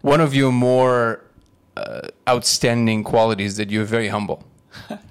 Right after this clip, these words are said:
Speaker 1: You are. You, you don't like to talk too much about yourself and about what you do, especially when it doesn't really serve any real purpose.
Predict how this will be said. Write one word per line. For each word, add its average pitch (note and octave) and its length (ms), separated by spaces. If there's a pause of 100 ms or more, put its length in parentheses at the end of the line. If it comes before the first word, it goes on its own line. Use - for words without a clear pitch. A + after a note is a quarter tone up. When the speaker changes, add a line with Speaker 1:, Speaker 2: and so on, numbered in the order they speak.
(240)
Speaker 1:
You C3 240
are. E2+ 280
You, A2+ 200
you A2 160
don't A#2+ 220
like A2 240
to A2+ 160
talk - 320
too A#2 100
much A2 160
about G2+ 200
yourself D3 440
and C3 80
about A2 180
what G2 140
you G#2 100
do, C3 220
especially A#2 340
when A2 100
it G#2 60
doesn't G#2 220
really G2+ 160
serve G#2 260
any G2 280
real G2+ 220
purpose. C#3 460